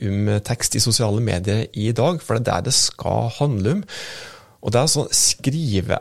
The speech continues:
ei god tekst på Facebook, på Instagram, på Snapchat, på LinkedIn, på TikTok eller i andre kanaler. Det er ikke enkelt. Eller,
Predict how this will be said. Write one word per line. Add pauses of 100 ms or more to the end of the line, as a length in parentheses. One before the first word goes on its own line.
ei
god
tekst
på
Facebook,
på
Instagram,
på
Snapchat,
på
LinkedIn,
på
TikTok
eller
i
andre
kanaler.
Det (200)
er (120)
ikke (260)
enkelt. (280)
Eller,